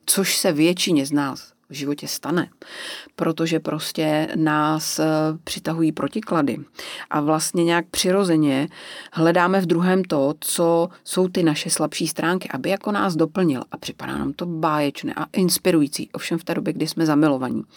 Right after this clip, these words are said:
Později při té každodennosti <laughs> už to tak báječné není a vlastně nás ty projevy, eh, toho druhého člověka můžou vlastně uvádět až jako do stresu, jo? A to jsou fakt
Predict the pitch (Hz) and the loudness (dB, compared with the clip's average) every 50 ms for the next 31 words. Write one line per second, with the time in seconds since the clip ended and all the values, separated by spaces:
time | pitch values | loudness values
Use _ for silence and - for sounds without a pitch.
0 | - - - - - - - _ _ 160 160 170 175 180 190 196 196 196 196 196 | -18 -16 -16 -16 -16 -18 -20 _ _ 0 2 2 2 2 2 2 2 2 0 -2
1 | 202 - - - - 160 151 151 - 147 147 147 170 165 180 180 180 180 - - | -4 -6 -12 -10 -6 -6 -6 -4 -2 -4 -2 -2 0 0 2 2 2 0 0 -2
2 | - 180 - - - - - - - - - 165 156 - 160 156 151 160 156 156 | -2 -4 -4 -6 -6 -6 -6 -6 -6 -6 -6 -4 -2 -2 -2 0 0 0 0 0
3 | 151 - - 143 135 135 139 151 165 - - - - - - - - - - - | -2 -4 -2 -2 0 2 0 0 -2 -4 -10 -16 -14 -14 -14 -14 -14 -14 -10 -2
4 | 135 147 170 180 - - - 240 247 226 175 151 151 151 160 170 - - 190 185 | 0 2 2 2 0 2 2 4 4 4 4 4 4 2 2 0 0 -2 -2 -2
5 | 180 170 165 160 160 165 160 160 170 170 170 175 180 - - 165 160 - 170 165 | 0 2 2 4 4 4 4 4 2 2 2 2 0 0 -2 -2 -2 -2 -2 0
6 | 160 160 160 160 - - 165 165 160 - 175 175 165 160 156 156 165 170 170 175 | 2 2 0 0 0 -2 -2 -2 -2 0 0 2 4 4 4 4 4 2 2 0
7 | 180 - - - - - _ - - - 175 170 - 160 165 156 160 160 175 175 | -2 -8 -16 -20 -20 -20 _ -12 -4 -2 -2 -2 -2 -2 -2 0 0 0 0 -2
8 | - - - - - - - 180 175 165 - - - 196 220 214 - - - - | -2 -2 -4 -4 -2 -2 0 0 0 0 0 -2 0 0 0 0 0 -2 -4 -4
9 | - - - - 160 156 - 185 190 180 - 202 196 - - - | -6 -6 -4 -4 -4 -2 0 0 0 2 0 0 -2 -2 -6 -14